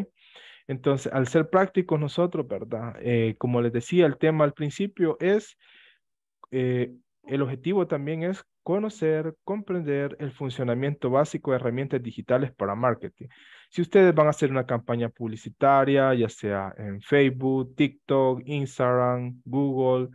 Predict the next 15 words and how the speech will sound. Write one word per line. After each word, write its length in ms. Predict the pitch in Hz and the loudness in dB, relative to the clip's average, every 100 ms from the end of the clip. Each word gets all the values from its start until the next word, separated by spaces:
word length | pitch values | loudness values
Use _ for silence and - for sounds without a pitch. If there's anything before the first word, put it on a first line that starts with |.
| _ _ _ _ _ | _ _ _ _ _
u 320 | - 107 110 127 | -8 -6 0 0
otra 580 | 127 135 123 117 104 - | 0 2 4 2 -2 -6
herramienta, 640 | 123 117 123 139 135 107 | -8 -6 -4 -4 -4 -6
YouTube, 720 | 117 156 147 - 143 147 - _ _ | -2 -4 -4 -4 -6 -6 -12 _ _
tienen 300 | 143 156 160 | 2 4 2
que 220 | - 143 | 0 -2
medir 500 | 131 117 131 160 - - | 0 -2 -2 -4 -6 -10
o 360 | 120 123 117 - | -4 0 0 -2
entender 640 | 151 127 127 113 147 175 - | -6 -4 -6 -2 -2 -2 -10
de 240 | 127 135 | -2 0
dónde 260 | 127 160 151 | 0 -2 -2
vienen 220 | 151 160 | -2 -4
los 140 | 143 | -6
porcentajes, 920 | - 120 107 101 104 - 143 120 117 | -8 -12 -12 -16 -10 0 0 0 -10
¿ok? 220 | 107 107 | -16 -8